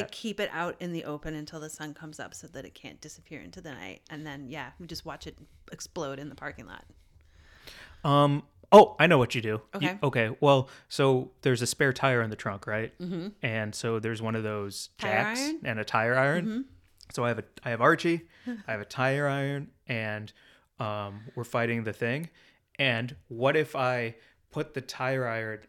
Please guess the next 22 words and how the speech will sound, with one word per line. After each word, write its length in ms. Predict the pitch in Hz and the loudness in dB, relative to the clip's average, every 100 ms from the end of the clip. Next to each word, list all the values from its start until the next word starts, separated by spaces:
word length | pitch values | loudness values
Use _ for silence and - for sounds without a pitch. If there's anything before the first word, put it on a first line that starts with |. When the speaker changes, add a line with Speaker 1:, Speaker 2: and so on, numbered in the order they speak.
| - | -8
Speaker 2:
like, 180 | 120 | -4
it 140 | 120 - | -4 -4
pins 260 | - 185 | -4 -4
me 100 | 139 | -4
against 220 | 135 127 123 | -4 -4 -6
the 60 | |
car, 420 | 104 131 107 101 165 | -6 -4 -4 -6 -8
Speaker 1:
Mm-hmm. 240 | 190 175 180 _ | -10 -10 -14 _
Speaker 2:
and 100 | - | -10
it's 140 | 110 - | -6 -2
screaming 540 | - 151 147 135 113 | -2 0 2 2 0
at 180 | 107 104 | -2 -6
me, 280 | 110 107 110 | -6 -8 -8
and 100 | 147 | -8
it's 200 | 117 - | -8 -8
trying 220 | - 127 | -6 -6
to 80 | 117 | -4
spit 360 | 110 - - 117 | -6 -8 -8 -8
that 140 | 110 | -8
shit 220 | - - 127 | -8 -6 -6
at 200 | 107 104 | -6 -10
me, 200 | 104 | -14